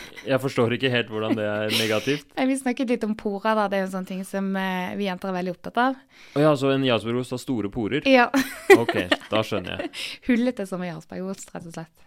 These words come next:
Speaker 1: Ja, og det, mm, det å ha disse tankene om seg selv, eller å, å, å si disse tingene om seg selv, det er noe du vil slutte med?
Speaker 2: Ja.
Speaker 1: Har du noe idé om, em,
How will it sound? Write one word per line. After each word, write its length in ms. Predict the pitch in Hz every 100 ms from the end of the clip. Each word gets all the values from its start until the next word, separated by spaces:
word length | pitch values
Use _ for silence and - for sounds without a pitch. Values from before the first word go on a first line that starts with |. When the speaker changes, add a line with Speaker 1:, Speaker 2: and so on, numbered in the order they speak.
| -
Speaker 1:
Ja, 80 | 95 - - _ -
og 140 | 127 123
det, 80 | 123 123 120
mm, 400 | 120 117 113 113 _ _ _ - - _ _ - _ _ _ _ 107
det 80 | 113
å 80 | 117 117
ha 80 | 117
disse 220 | 113 120
tankene 380 | 131 101 95 98
om 20 | 110
seg 100 | 110
selv, 240 | 135 151
eller 160 | 110 110
å, 80 | 92
å, 160 | - 110 104 90 113
å 20 | 110
si 220 | 113 107 107
disse 240 | 110 101
tingene 240 | 110 95 98
om 60 | 107
seg 80 |
selv, 160 | 131 139
det 80 | 107
er 80 | 107
noe 80 |
du 80 | 92
vil 160 | 92 95
slutte 160 | 101 -
med? 100 | - _ -
Speaker 2:
Ja. 220 | 185 160 - _ _ - _ _ _ _
Speaker 1:
Har 160 | 135 160
du 60 |
noe 240 | 165 160 120
idé 220 | 139 113
om, 140 | 104 107 107
em, 200 | 107